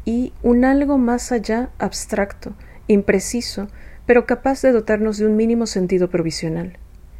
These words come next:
La protagonista de esta historia es Isa, una joven reportera que ha sido enviada a entrevistar, muy a pesar suyo, a la gran Krausa Demirovska, una divina que está de paso por la ciudad.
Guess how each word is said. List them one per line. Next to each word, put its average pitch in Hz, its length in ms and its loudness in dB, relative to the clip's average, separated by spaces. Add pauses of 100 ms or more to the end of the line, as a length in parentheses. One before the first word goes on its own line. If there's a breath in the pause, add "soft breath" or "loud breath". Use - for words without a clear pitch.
(260 soft breath)
La 185 140 4
protagonista 185 640 2
de 190 80 4
esta 185 240 0
historia 214 600 0
es 180 240 -2
Isa, 226 340 -4 (560 loud breath)
una 269 220 4
joven 294 320 2
reportera 208 680 0
que 208 100 -2
ha 196 40 -2
sido 208 220 0
enviada 190 380 4
a - 20 2
entrevistar, 185 720 -2 (120)
muy 196 320 2
a 202 100 2
pesar 196 300 -2
suyo, 226 420 -2 (380 loud breath)
a 180 140 6
la 175 100 6
gran 214 360 2
Krausa 220 580 2
Demirovska, 180 760 0 (480 soft breath)
una 190 220 4
divina 220 380 4
que 226 80 -4
está 202 240 0
de 175 100 2
paso 170 300 -4
por 165 120 -4
la 165 120 -4
ciudad. 196 340 4